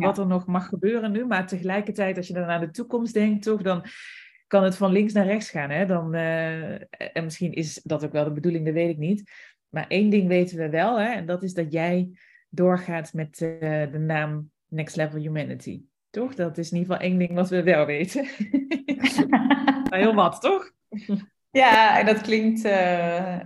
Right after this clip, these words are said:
Speaker 2: ook als, eh, heel concreet en alles, maar dat is het eigenlijk ook weer niet. Want als ik doorga, of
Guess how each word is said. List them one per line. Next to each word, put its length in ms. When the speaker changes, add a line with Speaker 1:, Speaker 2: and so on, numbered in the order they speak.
Speaker 2:
ook 240
als, 420
eh, 460
heel 300
concreet 520
en 100
alles, 280
maar 100
dat 140
is 180
het 100
eigenlijk 480
ook 140
weer 200
niet. 340
Want 500
als 200
ik 140
doorga, 720
of 180